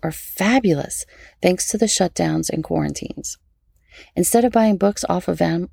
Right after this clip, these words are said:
Amazon or buying prepackaged curriculum, borrow the books you want to use from the local library.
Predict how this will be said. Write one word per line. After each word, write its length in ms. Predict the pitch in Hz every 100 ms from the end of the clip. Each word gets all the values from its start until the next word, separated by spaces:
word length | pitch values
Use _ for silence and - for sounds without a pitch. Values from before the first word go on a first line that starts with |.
| _
Amazon 540 | 160 180 - 160 190 262 _ - - _
or 240 | 165 165 160
buying 380 | 170 165 165 160
prepackaged 720 | - 190 180 175 - - -
curriculum, 600 | 196 208 160 147 151 - _ - _ _ -
borrow 260 | 233 320
the 100 | 320
books 320 | 240 220 -
you 60 | 220
want 400 | 165 165 - -
to 100 | 185
use 320 | 156 147 147
from 160 | - 165
the 80 | 156
local 320 | 143 - -
library. 500 | 151 - - -